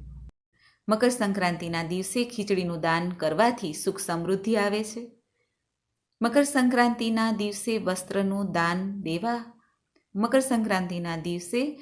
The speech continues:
વસ્ત્રનું દાન દેવું શુભ મનાય છે. આજે નમકનું દાન પણ આપી શકાય છે. અનિષ્ટ કે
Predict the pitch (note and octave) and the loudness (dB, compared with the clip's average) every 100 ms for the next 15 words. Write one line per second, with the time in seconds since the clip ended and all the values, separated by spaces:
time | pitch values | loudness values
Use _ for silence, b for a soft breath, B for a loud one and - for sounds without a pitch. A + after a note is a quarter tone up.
0 | B B B G3+ G#3+ B3 - C4+ C4+ C4+ | B B B 2 6 6 6 4 4 6
1 | C4+ G#3+ G3 G3 G#3+ A3 G#3 G#3+ G#3+ A3 | 4 4 4 4 4 4 2 0 0 0
2 | G#3 A3 C4 C#4+ C#4 C#4 - F3+ F3+ A3 | 0 2 4 2 2 -6 -2 0 0 0
3 | G3 F#3 F#3+ F#3+ G3 F#3+ E3+ F3 F3 F#3+ | 0 2 0 0 -2 -2 0 -2 -2 -4
4 | F#3+ G3 G#3 A3 G#3+ G#3+ G#3+ G#3+ A#3 A#3 | -4 -4 -8 -8 -4 -4 -4 -6 -10 -12
5 | B B B - A3+ A#3+ C4 - - C4 | B B B -2 4 6 4 2 -4 -4
6 | C4 A#3 | -2 0